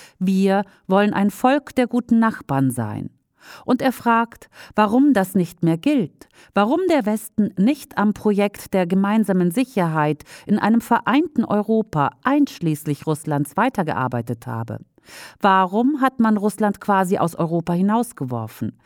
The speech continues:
Warum musste die nato überhaupt bestehen bleiben? Warum betreibt man in diesen Tagen rücksichtslos und in nahezu allen Sendungen von A R D und Z D F sowie in den meisten Zeitungen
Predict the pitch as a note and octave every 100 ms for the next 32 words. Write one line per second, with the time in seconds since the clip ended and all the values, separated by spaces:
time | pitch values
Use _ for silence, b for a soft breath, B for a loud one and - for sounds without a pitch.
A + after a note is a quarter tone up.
0 | B B - D4 F#4 F4 E4 C#4 - G#3
1 | G#3 G#3+ A3+ G#3+ F3+ F3 E3 E4 - -
2 | E3 - - C4 C4+ D#3 B2+ A#2+ A#2 A#2+
3 | C#3+ _ _ _ _ _ _ _ _ -
4 | C4+ E4 E4 C4 A#3+ - F3+ F#3 _ F#3
5 | D#3+ F3 F#3+ F#3 F#3 F#3+ F3+ E3+ F3+ -
6 | - - D#3+ C#3+ - - D3 D3 D3+ -
7 | G3 - G#3 G#3+ A3+ A#3 C4+ - C4 D#4+
8 | E4 A#3+ A3 A3+ F3+ E3+ E3+ E3 E3 -
9 | E3 - D#3+ E3+ F#3+ E3+ - F3 E3+ E3
10 | D3+ E3+ - B B - A#3 A3+ A#3+ B3
11 | A#3 G#3+ A3 - A3+ - B3 B3 - C#3+
12 | C#3 C3